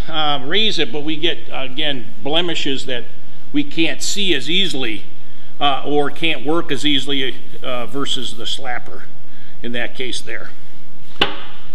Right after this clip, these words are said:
So, <clears throat> as we, uh, transgress over,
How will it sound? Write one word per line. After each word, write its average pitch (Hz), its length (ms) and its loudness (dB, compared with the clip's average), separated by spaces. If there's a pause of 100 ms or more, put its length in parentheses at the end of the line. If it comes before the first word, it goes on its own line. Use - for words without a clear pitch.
(200)
So, 208 600 0
<clears throat> - 580 0
as 180 180 0
we, 170 280 2
uh, 151 160 0 (1300)
transgress 208 560 0
over, 202 480 0